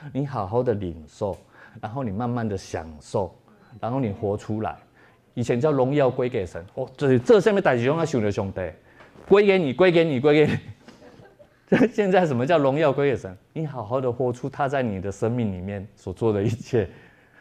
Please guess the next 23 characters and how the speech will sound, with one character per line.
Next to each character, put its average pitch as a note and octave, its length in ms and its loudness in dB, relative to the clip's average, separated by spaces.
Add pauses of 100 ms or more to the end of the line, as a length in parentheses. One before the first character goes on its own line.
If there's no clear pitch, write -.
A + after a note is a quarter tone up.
(340)
这 B2+ 140 -2
一 A2 60 2
切 A2+ 160 -2
就 G#2+ 120 -2
是 G#2 140 -4
荣 F2 260 -8
耀， E2 180 -16 (640)
那 F3 120 -4
个 D3+ 80 4
荣 B2+ 240 2
光 B2+ 200 -4
会 B2 160 -8
自 B2+ 240 -6
然 E2+ 220 -8
的 F2+ 80 -16 (200)
显 F2+ 220 -12
现 G2+ 220 -8
出 F#2+ 220 -12
来， F2 80 -16 (640)
不 C3+ 100 -4
用 C#3+ 140 0
刻 C3+ 300 -4
意。 B2 220 -2